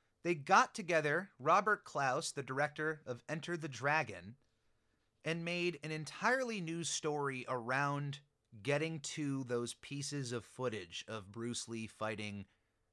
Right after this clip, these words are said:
those three floors. So for this new version of the Game of Death, which is the one most have seen, takes an actor of martial arts films,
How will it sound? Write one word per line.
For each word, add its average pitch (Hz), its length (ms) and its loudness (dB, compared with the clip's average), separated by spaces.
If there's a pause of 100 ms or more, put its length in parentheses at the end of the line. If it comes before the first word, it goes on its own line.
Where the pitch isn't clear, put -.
(120)
those 107 260 -4
three 104 400 -6
floors. 85 760 -8 (580)
So 190 200 0
for 196 220 0
this 165 200 0
new 202 220 -2
version 147 440 2
of 117 180 -2
the 117 80 -6
Game 135 340 -2
of 117 160 -4
Death, 110 380 -2
which 120 200 -6
is 117 140 -4
the 123 80 -6
one 147 340 -2
most 151 500 -2 (260)
have 143 260 -2
seen, 104 600 -4 (440)
takes 151 360 -2
an 147 140 -6
actor 123 640 -2 (760)
of 151 400 4
martial 160 460 2
arts 160 240 4
films, 127 680 -2